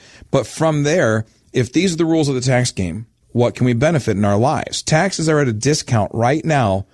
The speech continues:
for most Americans. And I always say most Americans 'cause whenever I talk about taxes, someone comes up to me and says, "Well, not me.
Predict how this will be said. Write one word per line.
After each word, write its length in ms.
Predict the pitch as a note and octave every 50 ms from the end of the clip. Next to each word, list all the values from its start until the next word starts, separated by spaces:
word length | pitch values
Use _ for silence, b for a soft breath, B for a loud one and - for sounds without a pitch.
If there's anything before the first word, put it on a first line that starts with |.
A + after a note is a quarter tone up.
| b b b b b
for 180 | _ - C3+
most 320 | B2+ B2 B2 A#2+ A2+ - -
Americans. 420 | G#2 G#2 G2+ F#2 F2 - E2 F#2
And 80 | G#2 A2+
I 40 | C3+
always 180 | F3 G3 -
say 100 | - D3
most 280 | C3 B2+ B2 A2+ - A2
Americans 400 | G#2 G2+ G2 F#2 - F#2+ F2+ F2
'cause 160 | - F#2 F#2
whenever 260 | G2 G#2+ B2 C3+ C#3+
I 60 | C3+
talk 180 | C3 C#3 B2+ A#2+
about 180 | A2+ A2+ G2+ -
taxes, 640 | - - G#2+ G#2+ G2+ - - - F2 E2+ F#2 - B B B B B B
someone 320 | B - - C3+ C#3 C3+ A2+
comes 160 | - A2+ A2
up 80 | B2 A2+
to 80 | -
me 80 | A2 G#2
and 100 | G2+ F#2
says, 300 | - G2+ F#2+ F#2+ F#2+ B B B B B B
"Well, 100 | G#2 G2
not 280 | A2+ C3 C3+ C3 - G#2+
me. 360 | B2+ D3 C#3+ B2+ A#2+ A#2